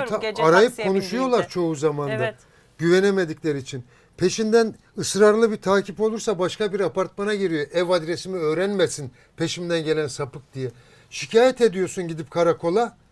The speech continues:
Speaker 1: "Filan bana küfretti, beni taciz etti, beni kapıma kadar kovaladı." Dava açılıyor. Ona giden tebligatta id-, iddianameyi gönderiyor. Tebli-,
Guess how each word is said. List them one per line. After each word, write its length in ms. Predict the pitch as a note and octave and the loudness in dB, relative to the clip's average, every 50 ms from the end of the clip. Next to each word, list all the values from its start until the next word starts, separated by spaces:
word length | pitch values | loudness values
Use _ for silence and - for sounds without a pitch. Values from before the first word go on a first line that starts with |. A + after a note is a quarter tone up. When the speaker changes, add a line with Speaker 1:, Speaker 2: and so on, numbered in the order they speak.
| _ _ _ _ _ _ _ _ | _ _ _ _ _ _ _ _
Speaker 1:
"Filan 340 | - - G#3 A3+ A3+ A3+ G#3 | 0 4 6 6 6 4 2
bana 260 | G#3+ G#3 G#3 G3+ - | 0 0 0 -2 -4
küfretti, 580 | - A3+ A3 E3 G3 F#3+ - - - - G3 E3+ | -4 -10 -6 -4 -2 -2 -2 -2 -6 -6 -2 0
beni 240 | G3 G3 G#3 G3+ | 0 0 0 -2
taciz 420 | - F#3+ G3 G3 G3+ E3+ F3 F3 F#3 | -2 0 0 2 0 -2 -4 -2 -2
etti, 380 | F3 D#3+ - _ - G#3 A3 G#3+ _ _ - - _ _ - | -2 -2 -2 _ -4 -4 -4 -6 _ _ -20 -20 _ _ 0
beni 180 | F3+ G3 A3 - | 2 2 2 2
kapıma 440 | - G3 F#3+ - F#3+ G3 G3+ F#3 | 0 -2 -2 -2 -2 -4 -4 -4
kadar 300 | - F#3+ E3 F#3+ F#3 E3 | -4 -4 -2 -2 -2 -2
kovaladı." 600 | - F#3+ F3+ F3+ F3+ F3 F3 E3+ D#3+ F#3 A#3+ A#3 A#3 _ _ _ - - _ _ _ B2 | -2 -4 -2 -2 0 0 0 0 2 2 0 0 -2 _ _ _ -20 -20 _ _ _ -2
Dava 520 | C#3 F3+ F#3+ G3+ G3+ A3+ A#3+ A#3 A3 - - - | 2 2 4 4 4 4 4 4 2 0 -6 -12
açılıyor. 580 | D#3 - - - D#3+ C#3+ C#3+ D#3+ G3+ A#3+ A#3+ - _ _ _ _ _ _ _ _ _ _ _ _ _ _ - | -12 -10 -8 -8 -8 -4 -2 0 0 0 0 -2 _ _ _ _ _ _ _ _ _ _ _ _ _ _ -8
Ona 220 | - F#3 G#3+ B3 C4 | -2 0 2 2 2
giden 300 | A#3+ A3+ A#3+ B3 A#3 A#3+ | 2 4 4 2 4 4
tebligatta 840 | - G#3 G#3+ F#3 G3+ A3 F#3+ G#3 G3 G3+ - - B3 B3+ B3+ G#3+ - _ _ - | 4 4 4 4 4 4 6 6 4 4 2 2 4 4 2 2 -4 _ _ -14
id-, 360 | - F#3+ D#3 C3 - - - G#3 | -14 -14 -14 -14 -18 -18 -14 -12
iddianameyi 600 | F#3 D3 D#3 F#3 G3 G3 G3+ G3+ G3 G3+ G3+ G3+ F#3+ | -4 0 4 4 4 4 4 2 2 4 4 4 4
gönderiyor. 420 | F3+ G3 G3 G3+ A3+ A#3 A#3 - | 4 2 2 2 2 0 0 -2
Tebli-, 260 | - G3+ F3+ E3 C3 | -2 -2 -2 -2 -6